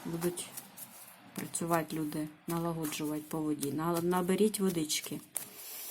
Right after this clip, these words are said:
Так, на всякий случай, скільки вони будуть лагодити.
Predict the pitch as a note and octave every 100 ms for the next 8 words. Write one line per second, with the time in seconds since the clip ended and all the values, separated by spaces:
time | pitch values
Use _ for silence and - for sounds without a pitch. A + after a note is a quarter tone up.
0 | - - - - - - - G3+ E3 -
1 | D3+ F#3 G#3+ - A#3 A#3 G#3+ - G#3+ G3
2 | D#3+ C#3+ D3 - - G3 F#3 D#3 D#3 D3
3 | D3 - D3+ D#3 D3+ C#3 C3+